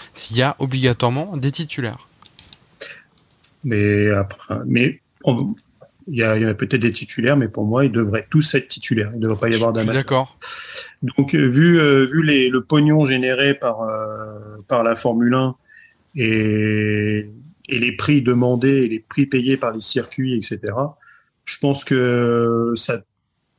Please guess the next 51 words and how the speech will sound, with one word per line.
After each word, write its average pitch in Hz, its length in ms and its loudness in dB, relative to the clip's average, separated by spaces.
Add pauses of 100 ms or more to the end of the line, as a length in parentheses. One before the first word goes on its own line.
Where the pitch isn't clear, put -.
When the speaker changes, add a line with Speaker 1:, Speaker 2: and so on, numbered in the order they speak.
(360)
Speaker 2:
un 139 160 0
ou 147 160 6
deux 143 160 4
millions 143 680 4
pour 127 240 -8
que 123 220 0
tous 135 180 0
les 131 80 4
mecs 131 180 2
soient - 180 -4
professionnels, 120 760 -4 (380)
<laughs> - 380 -12
ça - 200 -2
serait, - 280 -2
euh, 120 280 2
ça 120 160 -2
serait 123 240 -2
quand 127 120 -2
même 123 200 0
pas 123 160 -2
de, 113 500 -4
pas 120 80 -2
de 117 80 -6
refus. 135 480 -2 (360)
On, 123 280 4
ça 127 160 0
éviterait 120 380 0
peut-être 131 320 0
ce 131 140 -2
genre 117 180 0
de 120 100 0
choses. 147 440 0
Alors 127 180 0
après, 143 280 0
c-, - 160 -8 (480)
je - 100 -6
suis - 140 -8
tout 151 180 -2
à 143 140 2
fait 143 160 2
d'accord 131 400 0
pour 123 100 -2
le 127 120 2
coup 143 260 0
avec 117 240 -2
les 117 100 -2
gens 135 180 0
qui 135 140 -8
ont 113 80 -6
pu 101 160 -6
râler, 117 420 0